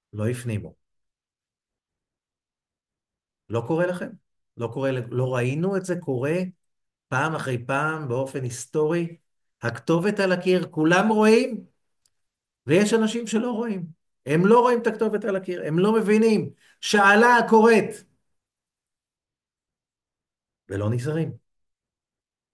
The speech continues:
<clears throat> לכן אין שמיעתם שמיעה.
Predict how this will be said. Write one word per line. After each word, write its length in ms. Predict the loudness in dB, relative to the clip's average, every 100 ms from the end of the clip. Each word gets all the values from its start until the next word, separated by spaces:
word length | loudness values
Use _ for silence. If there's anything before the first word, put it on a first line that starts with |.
| _ _ _ _ _ _ _ _ _ _ _ _ _ _ _ _ _ _ _ _ _ _ _ _ 2
<clears throat> 440 | 6 6 4 0 -6 _ _ _ -4
לכן 420 | 4 6 8 6
אין 260 | 4 2 2
שמיעתם 840 | 0 -2 -2 -2 -2 0 0 2 0
שמיעה. 680 | 0 -4 0 0 0 -2